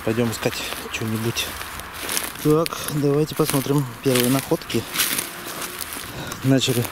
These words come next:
пока тут с помоек. Вот тут первая яма. Резаная перчатка тут. Батарейка датская.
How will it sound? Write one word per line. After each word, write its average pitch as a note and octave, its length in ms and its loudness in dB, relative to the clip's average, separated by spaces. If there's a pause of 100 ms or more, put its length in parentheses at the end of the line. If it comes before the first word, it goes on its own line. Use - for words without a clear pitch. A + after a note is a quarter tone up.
пока A2 220 0
тут A2 160 -4 (840)
с - 80 -6
помоек. D#3 460 2 (1400)
Вот A#2 240 2
тут - 140 -10
первая E3 480 4 (1500)
яма. C3+ 500 2 (1400)
Резаная B2+ 520 6
перчатка - 580 -2
тут. - 220 0 (1160)
Батарейка C3+ 640 6
датская. C#3 640 4